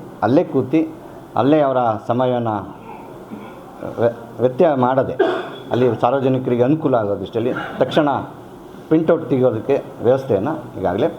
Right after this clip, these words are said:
ನಾವು ಮಾಡಿದ್ದೀವಿ. ಅದೇ ರೀತಿ ನಗರದ ನಾಗರಿಕರಿಗೆ ಶುದ್ಧವಾದಂಥ ನೀರನ್ನು ಕೊಡಬೇಕು ಅಂತೇಳಿ ನಿಶ್ಚಯ ಮಾಡಿದ್ವಿ. ಹಾಗಾಗಿ ಐದು ಕಡೆ ಶುದ್ಧಗಂಗಾ ಘಟ್ಟಗಳನ್ನು ನಗರಸಭಾ ನಿಧಿಯಿಂದ ನಾವು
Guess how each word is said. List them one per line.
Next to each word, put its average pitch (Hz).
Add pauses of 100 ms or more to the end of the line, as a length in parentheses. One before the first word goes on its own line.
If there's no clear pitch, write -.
(140)
ನಾವು 85
ಮಾಡಿದ್ದೀವಿ. 92 (720)
ಅದೇ 147
ರೀತಿ 160 (120)
ನಗರದ 147 (260)
ನಾಗರಿಕರಿಗೆ 131 (120)
ಶುದ್ಧವಾದಂಥ 131 (1120)
ನೀರನ್ನು 165
ಕೊಡಬೇಕು 123
ಅಂತೇಳಿ 117 (800)
ನಿಶ್ಚಯ 127
ಮಾಡಿದ್ವಿ. 107 (440)
ಹಾಗಾಗಿ 123 (500)
ಐದು 160
ಕಡೆ 143 (380)
ಶುದ್ಧಗಂಗಾ 143
ಘಟ್ಟಗಳನ್ನು 110
ನಗರಸಭಾ 143
ನಿಧಿಯಿಂದ 101 (680)
ನಾವು 98